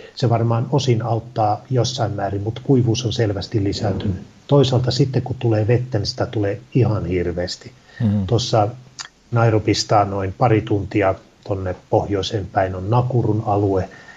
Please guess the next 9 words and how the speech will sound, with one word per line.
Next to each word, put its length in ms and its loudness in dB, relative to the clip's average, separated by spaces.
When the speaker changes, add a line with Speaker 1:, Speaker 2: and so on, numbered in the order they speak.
Speaker 1:
joka 380 4
laskeutuu 540 0
pikkasen 480 0
alemmaksi 560 -2
sinne 400 0
Rift 260 0
Valleyn 260 2
laaksoon, 540 2
ja, 120 -4